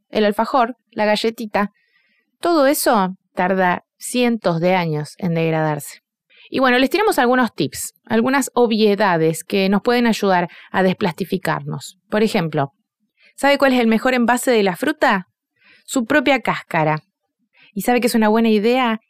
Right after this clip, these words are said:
ir a comprar la fruta con una bolsita de tela o con bolsas de fruta que le dieron en otro momento? Reutilícelas, si están limpitas, no le pasa nada.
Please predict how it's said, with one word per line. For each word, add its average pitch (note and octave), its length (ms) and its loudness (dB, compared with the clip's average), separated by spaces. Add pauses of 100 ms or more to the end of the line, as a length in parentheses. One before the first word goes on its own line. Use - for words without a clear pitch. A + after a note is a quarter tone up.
(160)
ir B3 280 0
a F#3+ 80 0
comprar G#3 400 0
la G3 160 -2
fruta D4 460 -2 (240)
con C4+ 160 -4
una D#4+ 100 2
bolsita A3+ 440 0
de G3+ 160 2
tela D#3 500 -2 (440)
o - 140 -2
con D4+ 340 0 (360)
bolsas C4 760 0 (160)
de G3 520 0 (280)
fruta C4 380 -2
que B3+ 140 -2
le A#3+ 120 4
dieron D#4+ 280 2
en C4+ 140 0
otro C#4+ 240 -2
momento? A#3+ 540 0
Reutilícelas, A3+ 760 -2
si C4+ 80 -2
están C4+ 240 0
limpitas, E3+ 460 0
no G3+ 80 0
le G3 140 0
pasa D#3 300 -4
nada. C3+ 280 -8